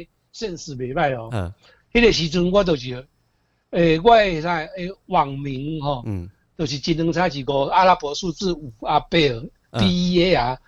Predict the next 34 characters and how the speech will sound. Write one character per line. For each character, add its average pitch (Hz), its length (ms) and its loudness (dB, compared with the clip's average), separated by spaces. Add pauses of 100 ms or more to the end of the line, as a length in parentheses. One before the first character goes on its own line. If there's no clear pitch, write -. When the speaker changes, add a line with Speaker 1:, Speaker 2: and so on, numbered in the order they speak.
(120)
Speaker 2:
嗯。 110 180 -2
Speaker 1:
五 123 160 -4
熊。 123 400 0 (580)
Speaker 2:
哦， 120 100 0
是 147 160 0
啊， 139 100 6
迄 139 100 2
阵。 151 160 0 (360)
Speaker 1:
诶， 156 200 6
迄 233 160 2
阵 226 200 2
就 180 100 4
是 - 160 -8 (220)
五 143 100 -2
贝 180 240 4
尔。 113 240 0
Speaker 2:
嗯。 113 240 -4 (140)
Speaker 1:
哦。 143 320 6 (180)
Speaker 2:
嗯。 113 160 -6
Speaker 1:
啊， 190 220 8
我 214 180 2
的 214 140 2
迄 190 240 -4
个 196 120 -4
网 139 220 -8
站 208 160 -4
的 156 140 -8
名， 143 320 -12
名 131 160 -20
叫 131 180 -6
做 165 120 -4
自 190 300 -4
由 131 280 -4
页。 147 260 0